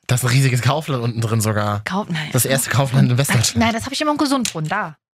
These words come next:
Speaker 2: Da ist auch ein, da geh
Speaker 1: Ja,
Speaker 2: ich
Speaker 1: das ist
Speaker 2: immer.
Speaker 1: ähnlich, ja?
Speaker 2: Kaufland oder unten, also,
Speaker 1: Von der
Speaker 2: genau.
Speaker 1: Klientel her auch.
Speaker 2: Ja.
Speaker 1: <laughs>
Speaker 2: So,
Speaker 1: Ja.
Speaker 2: hm, schön.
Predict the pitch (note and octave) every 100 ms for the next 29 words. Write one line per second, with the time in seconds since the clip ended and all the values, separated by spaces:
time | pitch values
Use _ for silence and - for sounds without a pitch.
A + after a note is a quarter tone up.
0 | _ _ _ _ - G3 G#3 G#3 F3+ E3+
1 | - G3+ F#3+ A#3 E3 C3+ C#3+ A2+ F#2 G2+
2 | D3 - A#3+ C#4+ C#4 A3+ A3 A#3 A#3+ A#3
3 | G#3 G#3+ G#3+ C#3 E3+ C#3 C3 - D3 B2
4 | G2 D3 A3 C4 A#3+ - E4 - - -
5 | - - - - - - - - - -
6 | - - - A#3 C4 G#3+ F#3+ G#3 C4+ E4
7 | - F#3